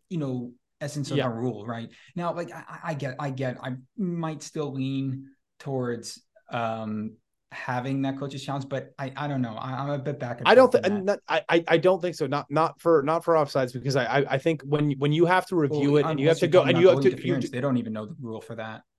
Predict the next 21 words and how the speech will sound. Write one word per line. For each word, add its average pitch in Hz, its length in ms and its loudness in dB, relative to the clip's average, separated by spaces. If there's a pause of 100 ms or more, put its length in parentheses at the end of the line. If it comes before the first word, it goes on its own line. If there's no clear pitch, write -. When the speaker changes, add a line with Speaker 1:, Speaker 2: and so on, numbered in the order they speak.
Speaker 1:
So 113 560 -8
they're 143 80 -2
Speaker 2:
Well, 185 120 8
Speaker 1:
gonna - 20 2
Speaker 2:
I 160 40 2
Speaker 1:
have 175 60 4
Speaker 2:
mean, 180 80 4
Speaker 1:
to 160 40 -2
Speaker 2:
that's, 175 160 6
Speaker 1:
clarify 165 200 4
Speaker 2:
that's 120 60 -2
Speaker 1:
with 117 100 -8
themselves 120 420 -6
first. 117 400 -10 (680)
Speaker 2:
that's 190 180 4
a 160 60 -4
separate, 156 260 4
yeah, 151 120 4
that's 151 180 -2
a 147 40 -8
separate 143 280 -2